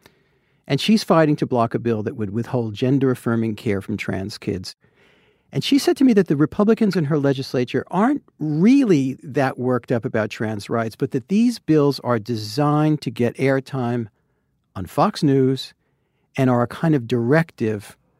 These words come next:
from the national party. And it, and that seems like a convenient argument for a Democrat to make in a certain way that doesn't want to make too many <laughs> enemies with her Republicans.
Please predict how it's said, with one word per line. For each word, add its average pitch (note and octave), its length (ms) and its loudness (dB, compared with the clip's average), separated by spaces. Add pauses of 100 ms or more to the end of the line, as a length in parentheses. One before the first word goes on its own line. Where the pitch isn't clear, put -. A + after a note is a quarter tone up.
(160)
from A#2+ 240 -2
the A2+ 60 0
national A2+ 720 -2 (200)
party. G2+ 520 -6 (220)
And G#2+ 120 -4
it, G2+ 100 -8 (320)
and - 240 -4
that D3+ 140 2
seems D#3 240 4
like B2 160 2
a - 20 -20
convenient C3+ 500 2
argument A#2 380 -4
for A2 140 -6
a G2 40 -6
Democrat G#2+ 500 -2
to A#2 80 -4
make G2+ 220 -4
in G#2+ 80 -8
a G2+ 40 -6
certain A2+ 260 -8
way G2 140 -8
that G2 100 -10
doesn't G#2+ 220 -8
want G2+ 100 -10
to G2 40 -8
make F#2+ 140 -10
too - 140 2
many D3 300 2
<laughs> - 120 -6
enemies - 460 0
with G#2+ 160 -12
her G#2+ 140 -4
Republicans. G#2+ 680 -4